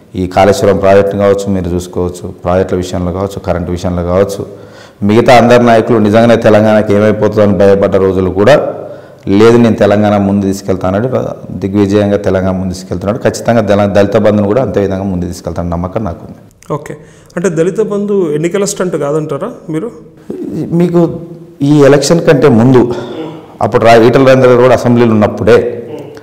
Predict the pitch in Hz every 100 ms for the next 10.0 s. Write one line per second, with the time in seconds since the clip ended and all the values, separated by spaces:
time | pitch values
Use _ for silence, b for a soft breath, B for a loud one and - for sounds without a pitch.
0 | B B - 95 110 131 143 160 147 139
1 | 143 135 123 - 120 120 107 - 110 113
2 | 110 107 98 98 87 - - - 101 104
3 | 101 104 - - - 95 104 107 95 101
4 | 107 - 101 - 120 104 104 101 98 95
5 | 104 101 104 98 95 87 90 90 90 90
6 | - 104 180 - B B B B 92 92
7 | 98 139 143 135 117 160 139 135 135 127
8 | 107 98 - - - 151 143 139 110 123
9 | 139 135 139 143 143 135 131 123 117 123